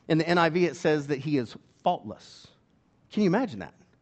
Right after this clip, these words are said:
Someone who thinks that they are both blameless and faultless. How can that be? I'll tell you how. He was twenty. He was twenty.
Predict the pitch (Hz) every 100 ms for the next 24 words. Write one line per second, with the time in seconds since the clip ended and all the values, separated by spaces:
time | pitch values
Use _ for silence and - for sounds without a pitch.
0 | _ _ _ _ _ _ 196 220 202 190
1 | 170 170 147 147 151 147 127 120 110 113
2 | 117 160 226 247 262 - - _ _ _
3 | _ 156 147 - 135 104 90 - - _
4 | _ _ _ - - 262 254 151 - 165
5 | 180 190 254 240 - _ _ _ _ _
6 | _ _ _ _ _ 131 127 139 127 139
7 | 208 185 151 - 277 139 - _ _ _
8 | _ _ _ _ - - - - - -
9 | - - - - - - - 220 - -
10 | - _ - - - - - - - _
11 | _ - 135 160 160 117